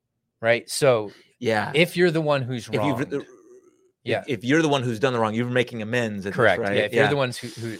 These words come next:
Speaker 1: who is wrong. Yeah,
Speaker 2: Okay,
Speaker 1: I'm
Speaker 2: yeah,
Speaker 1: sorry.
Speaker 2: yeah, yeah.
Speaker 1: Um, now, if you're on the other side, I would, I would say the same thing applies,
Speaker 2: Ah, that's
Speaker 1: right?
Speaker 2: interesting. That's interesting.
Speaker 1: That,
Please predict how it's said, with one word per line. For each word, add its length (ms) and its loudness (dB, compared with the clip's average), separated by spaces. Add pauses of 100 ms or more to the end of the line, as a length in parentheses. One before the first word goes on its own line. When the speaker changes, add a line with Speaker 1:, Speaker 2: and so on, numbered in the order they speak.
Speaker 1:
who 140 -8
is 320 -4
wrong. 280 -14
Yeah, 160 -2
Speaker 2:
Okay, 160 0
Speaker 1:
I'm 60 0
Speaker 2:
yeah, 60 -2 (120)
Speaker 1:
sorry. 100 2
Speaker 2:
yeah, 100 2 (280)
yeah. 60 0
Speaker 1:
Um, 280 -2
now, 160 -8
if 100 -14
you're 160 -12
on 120 -2
the 200 -6
other 200 0
side, 180 -10 (100)
I 80 -4
would, 180 -8 (140)
I 60 -4
would 140 -8
say 280 -6 (180)
the 100 -14
same 460 -10
thing 280 -12
applies, 400 -14
Speaker 2:
Ah, 180 -10
that's 120 -8
Speaker 1:
right? 60 -4
Speaker 2:
interesting. 320 -4
That's 180 -4
interesting. 320 -2
Speaker 1:
That, 220 0